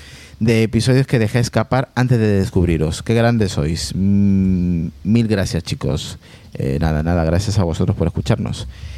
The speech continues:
Eh, y a Cyber Music, saludos para todos ellos, ella, la gente que nos escucha en diferido,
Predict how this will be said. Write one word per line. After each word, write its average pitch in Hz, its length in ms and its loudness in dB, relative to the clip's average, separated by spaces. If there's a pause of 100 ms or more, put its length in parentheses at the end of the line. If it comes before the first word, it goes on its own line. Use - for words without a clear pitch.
(260)
Eh, 87 320 0
y 95 100 2
a 92 80 2
Cyber 113 380 2
Music, 90 380 -2
saludos 90 300 2
para 87 200 0
todos 82 300 -2
ellos, 113 520 2
ella, 104 300 2
la 90 80 2
gente 95 160 0
que 95 40 2
nos 87 140 2
escucha 87 300 0
en 85 80 0
diferido, 104 500 2